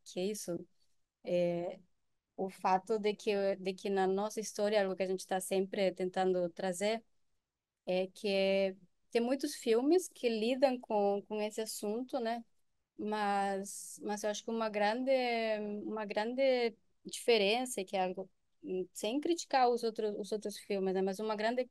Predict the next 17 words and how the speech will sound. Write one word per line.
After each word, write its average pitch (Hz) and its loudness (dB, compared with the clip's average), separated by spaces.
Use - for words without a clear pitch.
questão 226 -4
é 247 0
que 233 0
o 233 -2
fato 208 -2
de 202 -8
que - -8
o - -2
nosso, 214 -6
é 196 4
o 202 -2
fato 208 -2
de 208 -4
que 214 -6
o - -2
nosso 214 -4
filme 214 -2